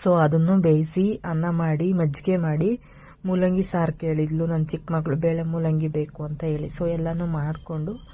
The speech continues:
ಊಟ ಮಾಡ್ತಾ ಇದ್ವಿ. ನನ್ ಚಿಕ್ಕ, ದೊಡ್ಡ ಮಗಳು ನಾನು ಎಲ್ರಿಗೂ ಬಡಿಸ್ತೀನಿ ಅಂತ ಹೇಳಿ ಬಡಿಸ್ತಾ ಇದ್ಲು. ಅವ್ರ ಡ್ಯಾಡಿ ಯಾವ್ದೋ ಕಾಲಿಸ್ಟ್ ತೋರಿಸ್ತಾ ಇದ್ರು. ಬೇರೆ ಯಾರು ಮಾಡಿರೋದಲ್ಲ, ಯಾರೋ ಬ್ಯಾಂಕ್ ಅವ್ರು ಮಾಡ್ತಾ ಇರೋದು, "ನೋಡಿಲಿ, ನೋಡಿಲಿ" ಅಂತ ಹೇಳಿ. ನಾನು ಯಾರು, ಯಾರು ಅಂತ ಅವ್ರ ತಲೆ ತಿಂತಿದ್ದೆ, ಅದಕ್ಕೆ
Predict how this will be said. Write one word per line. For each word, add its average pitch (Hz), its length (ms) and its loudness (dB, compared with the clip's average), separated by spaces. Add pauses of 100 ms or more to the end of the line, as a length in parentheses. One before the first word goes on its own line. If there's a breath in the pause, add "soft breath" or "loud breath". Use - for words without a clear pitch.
(400 loud breath)
ಊಟ 175 180 -8
ಮಾಡ್ತಾ 160 400 -2
ಇದ್ವಿ. 156 380 -4 (320 loud breath)
ನನ್ 170 220 -2
ಚಿಕ್ಕ, - 320 -12
ದೊಡ್ಡ 165 220 2
ಮಗಳು 190 280 4
ನಾನು 175 260 4
ಎಲ್ರಿಗೂ 170 420 2
ಬಡಿಸ್ತೀನಿ 165 520 0
ಅಂತ 151 200 -2
ಹೇಳಿ 160 360 -2
ಬಡಿಸ್ತಾ 156 440 -2
ಇದ್ಲು. 147 420 -6 (500 loud breath)
ಅವ್ರ 165 220 0
ಡ್ಯಾಡಿ 160 360 0
ಯಾವ್ದೋ 165 320 0
ಕಾಲಿಸ್ಟ್ 170 680 -2
ತೋರಿಸ್ತಾ 160 640 -2
ಇದ್ರು. - 600 -2 (200)
ಬೇರೆ 180 320 -2
ಯಾರು 170 240 4
ಮಾಡಿರೋದಲ್ಲ, 165 520 0
ಯಾರೋ 165 340 0
ಬ್ಯಾಂಕ್ 160 400 -2
ಅವ್ರು 160 140 0
ಮಾಡ್ತಾ 160 260 -2
ಇರೋದು, 156 240 -8
"ನೋಡಿಲಿ, 160 400 -2
ನೋಡಿಲಿ" 156 540 0
ಅಂತ 143 240 -10
ಹೇಳಿ. 156 260 -6
ನಾನು 156 240 -2
ಯಾರು, 156 260 -2
ಯಾರು 160 420 -2
ಅಂತ 160 200 -2
ಅವ್ರ 160 140 -2
ತಲೆ 156 280 -6
ತಿಂತಿದ್ದೆ, 151 460 -8
ಅದಕ್ಕೆ 156 400 -10